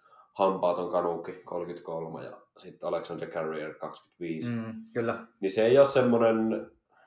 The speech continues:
Speaker 1: miten mä sanoisin, siloposkinen porukka.
Speaker 2: Ei, ei, se on sitä, se on sitä karvaperseosastoa. <laughs> Koko, se on ihan totta.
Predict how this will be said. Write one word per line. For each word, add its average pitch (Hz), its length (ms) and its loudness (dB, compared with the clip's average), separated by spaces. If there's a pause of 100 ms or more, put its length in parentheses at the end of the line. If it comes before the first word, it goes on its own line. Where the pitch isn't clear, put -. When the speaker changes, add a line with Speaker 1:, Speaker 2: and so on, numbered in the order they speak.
(1800)
Speaker 1:
miten 95 260 -2
mä 78 80 -6
sanoisin, 76 360 -14 (340)
siloposkinen 85 600 -4
porukka. - 340 -10 (760)
Speaker 2:
Ei, 156 440 10
ei, 143 240 6
se 143 200 8
on 123 100 6
sitä, 139 380 6
se 143 220 2
on 113 120 0
sitä 127 200 -2
karvaperseosastoa. 107 1040 4 (280)
<laughs> 123 260 0
Koko, 131 180 2 (640)
se 147 300 -2
on 131 120 0
ihan 135 240 4
totta. 131 340 0